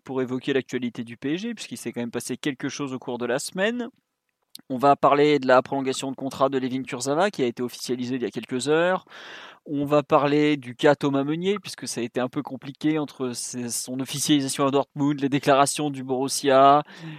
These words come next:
la réponse du P S G via la presse, et cetera. Donc on va en parler un petit peu, puisque c'est une conséquence un peu des, des problèmes de, de contrat qui se posent beaucoup autour du P S G depuis des semaines.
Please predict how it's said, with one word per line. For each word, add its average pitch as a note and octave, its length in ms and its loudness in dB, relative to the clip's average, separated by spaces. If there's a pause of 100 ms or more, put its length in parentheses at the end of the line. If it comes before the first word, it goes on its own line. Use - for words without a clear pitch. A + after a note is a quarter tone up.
(140)
la B2+ 180 4
réponse C3+ 340 0
du C3 120 -8
P C#3 160 -2
S C3 80 -4
G C3+ 160 -2
via B2+ 140 0
la B2 100 4
presse, D3 240 -2
et B2 80 -12
cetera. C3+ 360 0
Donc E3+ 140 -6
on B2 80 -8
va B2 60 0
en A#2+ 80 -2
parler A#2 200 0
un A#2 60 -4
petit - 140 -10
peu, G3+ 120 -4
puisque - 240 -10
c'est B2+ 140 -6
une B2+ 60 -6
conséquence C3+ 520 -6
un B2 80 -2
peu C#3 160 -2
des, B2 200 0
des B2 100 -2
problèmes C3+ 480 0
de, A#2 540 -6 (500)
de C3+ 80 -2
contrat D3+ 420 0
qui D3+ 140 -6
se - 60 -6
posent C3+ 200 -2
beaucoup C#3+ 280 -4
autour C3+ 240 -4
du B2+ 100 -14
P C3+ 160 -2
S B2+ 60 -4
G D3 100 -2
depuis B2 240 -6
des A#2+ 100 -4
semaines. F#3+ 460 0